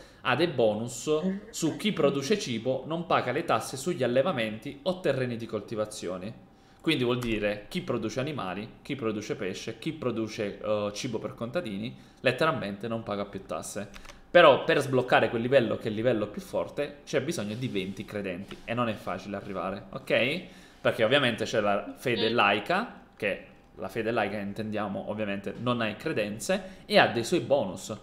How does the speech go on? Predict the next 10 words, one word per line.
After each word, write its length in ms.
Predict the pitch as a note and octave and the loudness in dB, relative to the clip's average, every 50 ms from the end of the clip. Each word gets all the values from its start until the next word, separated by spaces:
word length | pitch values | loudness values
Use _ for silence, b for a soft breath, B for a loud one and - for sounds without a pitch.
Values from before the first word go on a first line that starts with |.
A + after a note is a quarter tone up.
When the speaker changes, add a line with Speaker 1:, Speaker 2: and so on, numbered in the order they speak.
| B B B B B B | B B B B B B
Speaker 1:
Ad 180 | G#2+ G#2 G#2+ | -2 2 4
esempio, 720 | C#3 C#3 - B2 A2 G#2+ G#2 G2+ - C3+ C3+ C#3 C3 - - - - - - - - - | 4 4 4 4 2 2 0 0 2 2 2 2 0 -4 -12 -18 -20 -20 -20 -18 -10 -6
per 100 | G#2+ - | -6 -2
fa-, 220 | - A#2+ A2 F#2+ | 0 2 2 2
per 220 | - - - G#2 G2+ | 0 -2 -4 -6 -4
farvelo 340 | - A2 G2+ G2 G#2 G#2 G2+ | -4 -4 -4 -2 -2 -2 -2
capire 420 | - G#2 A2+ A2 G2+ G2 G2+ G2+ | -2 -2 -2 -2 -2 -2 -2 -2
in 100 | G2 G2 | -4 -6
questo 260 | - G2+ - - E3+ | -8 -8 -6 -6 -4
caso, 460 | - G2+ E2 D#2 G#2 - - C3 - | -4 -4 -4 -4 -6 -8 -8 -10 -12